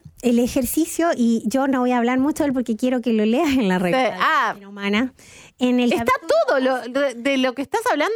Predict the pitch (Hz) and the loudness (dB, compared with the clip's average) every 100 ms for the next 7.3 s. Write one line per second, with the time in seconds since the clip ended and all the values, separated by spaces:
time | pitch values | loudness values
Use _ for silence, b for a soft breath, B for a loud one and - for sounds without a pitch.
0 | 381 285 285 339 294 302 311 226 233 330 | -2 -2 -4 -4 -2 -2 0 0 0 0
1 | 539 - 285 - 226 294 320 233 190 196 | 0 -2 -4 -2 -2 0 0 0 0 -2
2 | 226 - 160 170 175 220 294 269 247 190 | -4 -6 -6 -4 -4 -2 0 2 4 2
3 | - 302 339 202 247 254 285 233 254 233 | 0 -2 0 -2 0 0 -2 -2 0 2
4 | 214 220 262 226 226 262 240 - 262 - | 0 0 0 0 0 0 -2 -2 -2 0
5 | 254 226 262 - 302 262 202 214 190 156 | -2 0 -2 0 0 0 0 0 -2 -2
6 | 233 240 240 214 196 - 233 240 196 202 | 0 2 2 2 0 -2 -2 0 0 0
7 | 202 - | -2 -6